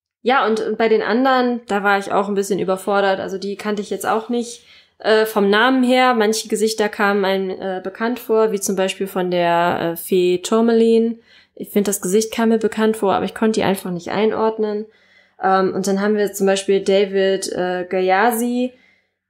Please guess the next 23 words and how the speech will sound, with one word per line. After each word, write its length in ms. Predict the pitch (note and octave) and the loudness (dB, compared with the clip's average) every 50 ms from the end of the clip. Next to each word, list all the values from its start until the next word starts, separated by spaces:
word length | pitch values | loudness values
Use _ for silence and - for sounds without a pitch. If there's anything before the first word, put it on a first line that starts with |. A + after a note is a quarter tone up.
| _ _ _ _ _ | _ _ _ _ _
der 160 | G#3 G3+ G3 G3 | 2 2 4 4
Mister 300 | G3+ G#3+ G#3+ - - - | 4 2 2 0 -2 -2
Agreus 520 | F#3 - G#3 G#3+ A3+ A#3+ A#3 A3+ - - | 0 2 4 4 4 2 2 0 -2 -4
spielt, 640 | - - G#3+ G#3 G#3 G3+ G3+ G3+ G3 G3 - - | -4 -4 -2 0 2 2 2 2 0 0 -2 -6
und 420 | - - F3+ F#3 F#3 F#3+ F#3 F#3 - | -6 -6 -4 -4 -6 -8 -8 -8 -8
den 460 | F3 F3+ F#3 F3+ F#3 F3+ F3+ F3 F3 | -6 -6 -6 -6 -8 -10 -10 -10 -10
gab's 260 | F3 E3 F3+ - - | -10 -10 -12 -10 -8
dann 220 | - F#3+ F#3 F3+ F#3 | -6 -6 -6 -6 -6
wohl 160 | F3+ F3 E3+ | -8 -8 -6
mal 160 | E3+ E3+ - | -6 -6 -8
in 100 | F3+ F3 | -8 -10
Cloud 320 | - - C#4+ C#4+ - - | -6 -2 0 0 2 2
Atlas, 640 | - A#3 A#3+ - - A3 G#3+ G#3+ G#3 G#3 G#3+ G#3 - | 0 -2 -2 -2 -2 -2 0 0 0 0 -2 -4 -4
in 140 | - - F#3+ | -6 -4 -4
der 160 | F#3 F3+ F3+ | -4 -4 -6
Troja-Miniserie 1400 | - - - A3+ A3+ A3 G#3+ G#3 G3+ G3+ G3+ G#3 G#3+ G#3+ G#3 G3+ - G3 F#3+ G3 F#3+ F#3+ F#3+ F#3 F3+ F3+ E3+ F3+ | -8 -2 0 4 4 4 4 2 0 -2 -2 -2 0 0 -2 0 0 0 0 0 -2 -4 -6 -6 -6 -6 -6 -6
und 360 | F#3+ F3+ F3+ - - - - | -6 -6 -6 -8 -10 -8 -6
bei 160 | F#3 F#3 F3+ F#3+ | -4 -2 0 0
Interstellar 600 | G3+ G3 G#3 F#3+ F#3+ - F#3+ E3+ E3+ F#3 G3+ F#3+ | -2 -2 -2 -4 -4 -4 -4 -2 -2 -2 -2 -2
hat 100 | F#3 F#3 | -4 -4
er 120 | F#3+ - - | -4 -6 -8
auch 100 | A3+ - | -6 -6
mitgespielt. 600 | A#3+ A3 - A3 A3 - - G#3 G3+ G3 G3+ - | -8 -8 -8 -10 -12 -10 -8 -8 -8 -6 -8 -10